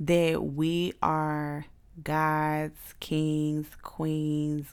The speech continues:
goddesses, um, what have you, not having that understanding that we are powerful is how we forget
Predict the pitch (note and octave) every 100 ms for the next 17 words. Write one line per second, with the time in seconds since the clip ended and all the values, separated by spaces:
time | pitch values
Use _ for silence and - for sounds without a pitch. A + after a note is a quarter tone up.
0 | - D3 D3+ D3+ D3+ - D#3 D3+ D3 D3
1 | - - - - - - - - - -
2 | - D#3+ D#3 D#3 D#3 D#3 F3 F3 E3 D#3+
3 | C#3+ D3 D3 D3 D#3 - - - - -
4 | - - - - - - - F3 A#3+ C4
5 | G#3 F#3 E3 D#3+ E3 E3 D#3+ - - D#3
6 | E3 D#3+ D3+ D3+ D3+ C#3+ D#3 D3 D3 -
7 | - - D#3 E3 E3+ D#3+ D#3+ - D3 C#3+
8 | D3 - - - - - F3+ F3+ - -
9 | F3+ E3 D#3 D3+ D3+ D3 D3+ - - -
10 | - - - - - - - - - -
11 | - - F3 D#3+ C#3+ E3+ F3 D#3+